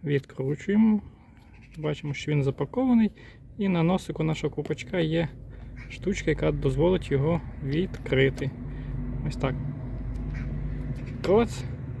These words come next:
Відкрили і все. Наша полірувальна паста готова до, скажімо так, вживання. І будемо зараз її використовувати безпосередньо на автомобілі.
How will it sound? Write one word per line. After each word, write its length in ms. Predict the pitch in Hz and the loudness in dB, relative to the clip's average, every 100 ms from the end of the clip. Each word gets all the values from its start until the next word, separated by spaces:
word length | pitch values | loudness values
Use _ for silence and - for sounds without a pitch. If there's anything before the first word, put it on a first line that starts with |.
| - - - - - - | -8 -8 -8 -8 -8 -4
Відкрили 440 | 147 - 220 220 | -2 2 4 4
і 40 | 170 | 2
все. 220 | - 165 | 2 2
Наша 320 | 147 180 160 - - - - - - - | 2 2 -2 -4 -10 -10 -10 -10 -12 -4
полірувальна 520 | 143 143 147 160 143 | 0 2 4 4 2
паста 340 | - 147 - | 0 -4 -4
готова 340 | 127 - 147 135 | -8 -4 0 0
до, 220 | 131 135 - - - - - - - | 2 -2 -2 -18 -18 -18 -18 -16 -12
скажімо 320 | - 131 131 | -4 -2 0
так, 120 | 143 | -2
вживання. 500 | 131 127 202 277 262 220 220 | 0 4 4 6 4 4 0
І 120 | 247 | 0
будемо 360 | 170 185 165 | 2 2 0
зараз 360 | 135 147 160 - | 0 -2 -4 -6
її 200 | 143 151 - - - - - | -4 -4 -8 -20 -20 -20 -10
використовувати 640 | 143 131 131 - 170 175 139 | -8 -4 -6 -2 -2 -2 -6
безпосередньо 600 | 139 - - 139 160 139 | -10 -10 -6 -2 0 2
на 120 | 131 | 0
автомобілі. 680 | 165 - 139 131 123 120 | 0 -4 -2 0 0 0